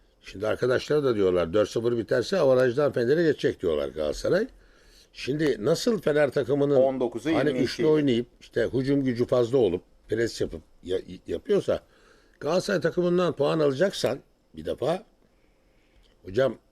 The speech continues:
Speaker 1: otuz otuz beş metrede iyi defans kuracaksın. Arkada boş adamı da bırakacaksın çünkü çabuk adamları var.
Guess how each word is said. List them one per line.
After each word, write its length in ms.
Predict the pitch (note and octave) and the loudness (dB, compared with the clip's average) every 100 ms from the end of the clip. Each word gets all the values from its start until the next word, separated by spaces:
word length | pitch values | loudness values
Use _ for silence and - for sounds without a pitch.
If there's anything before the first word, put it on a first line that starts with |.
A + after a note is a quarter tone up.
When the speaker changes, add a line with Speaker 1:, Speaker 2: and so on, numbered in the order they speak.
| - - _ - F#2+ G2 - | -20 -20 _ -20 -20 -20 -8
Speaker 1:
otuz 280 | A2 - A#2+ | -6 -4 -2
otuz 300 | G#2 - G2+ | -2 -2 -2
beş 220 | D#3 - | 0 0
metrede 340 | A#2+ - C#3 E3 | -2 0 0 2
iyi 140 | B2+ | 2
defans 320 | - D2+ C#2 | 0 -2 -8
kuracaksın. 460 | D2+ C#2 B1 - - _ _ _ _ _ _ _ _ - | -12 -18 -20 -20 -20 _ _ _ _ _ _ _ _ -6
Arkada 380 | E2 - F#2+ F#2+ | -4 0 2 2
boş 160 | G2 | 2
adamı 240 | F#2 F#2 F2 | 2 2 2
da 120 | E2 | 2
bırakacaksın 580 | D#2 C#2+ C#2+ D2+ - E3 | 2 -2 -4 -4 -6 -10
çünkü 200 | F2 D2+ | -10 -10
çabuk 260 | - D2 C3 | -8 -2 0
adamları 440 | F#3 F#2+ D2 B1+ | 2 2 -2 -6
var. 120 | A1+ | -10